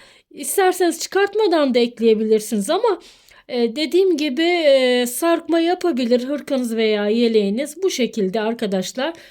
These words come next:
şunu bakın şu sırt kısmımızı şöyle buraya kadar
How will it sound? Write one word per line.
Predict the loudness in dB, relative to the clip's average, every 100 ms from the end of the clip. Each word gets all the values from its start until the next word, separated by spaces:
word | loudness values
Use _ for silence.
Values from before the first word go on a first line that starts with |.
| _ _
şunu | -16 -10 -6 -2 0 -2 -4 -10 _ _ _ _
bakın | -10 -10 -6 -6 -6 -12 _ _ _ _ _ _ _ _ _ _ _ _ _ _ _ _ _ _
şu | -20 -18
sırt | -12 -10 -10 -10
kısmımızı | -8 -8 -8 -6 -6 -4 -2 0 0 -4 -8 _ _ _ _
şöyle | -18 -6 2 2 2 0 0 -2 -6 _ _ _ _ _ _ _ _ _ _ -14
buraya | -6 -4 -4
kadar | -6 -4 -2 0 -2 -4